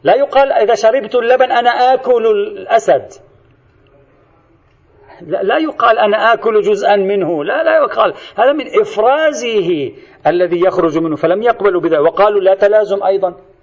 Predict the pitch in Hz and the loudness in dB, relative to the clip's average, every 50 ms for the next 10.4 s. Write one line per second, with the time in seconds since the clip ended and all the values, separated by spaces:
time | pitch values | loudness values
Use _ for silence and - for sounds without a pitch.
0 | _ _ _ _ - 170 170 - 185 - - 190 190 190 196 190 190 185 170 175 | _ _ _ _ -2 -2 0 0 -2 0 0 -2 0 0 -2 0 0 -2 0 0
1 | 170 180 190 196 185 175 151 151 175 196 196 190 180 175 165 156 139 151 139 131 | 2 2 2 2 2 0 0 0 0 0 2 2 2 2 2 0 0 0 0 -2
2 | 123 - - - _ - 151 151 151 165 - - 156 147 143 165 165 180 170 - | -4 -8 -10 -10 _ -4 -2 -2 -2 -4 -4 -4 -6 -4 -2 -2 0 0 -2 -2
3 | 175 180 185 190 208 220 - - - _ _ _ _ _ - - - - 143 135 | 0 0 0 0 -2 -4 -10 -18 -20 _ _ _ _ _ -18 -8 -2 -2 -2 0
4 | 147 143 - 151 151 139 131 147 143 139 151 151 147 151 - - - _ _ _ | -2 -4 -4 -4 -4 -2 0 -2 0 2 2 0 0 -2 -10 -18 -20 _ _ _
5 | _ - - - 117 123 127 143 156 165 160 147 135 123 113 104 - - - _ | _ -16 -8 -4 -2 0 2 4 4 4 2 2 -2 -4 -8 -10 -12 -18 -20 _
6 | _ _ - 135 135 127 135 139 135 135 123 131 135 135 135 127 - - - 113 | _ _ -4 -2 0 2 2 0 0 0 -2 -2 -2 -4 -6 -8 -8 -8 -10 -10
7 | 117 - _ _ _ _ _ - - - _ _ _ _ _ - 131 131 - - | -10 -12 _ _ _ _ _ -20 -20 -20 _ _ _ _ _ -8 -8 -6 -2 -2
8 | 165 165 - - 170 151 151 135 123 139 139 135 135 143 143 147 143 139 - 139 | -4 -4 -4 -8 -4 -2 0 0 2 2 2 2 2 2 2 2 0 -2 -4 -4
9 | 135 131 - - 131 139 143 151 135 127 127 127 135 139 139 131 123 123 127 120 | -6 -4 -4 -2 0 2 2 2 2 0 -2 -2 -2 -2 -2 -2 -4 -4 -4 -6
10 | - 143 139 - - - 113 | -6 -8 -10 -10 -8 -10 -10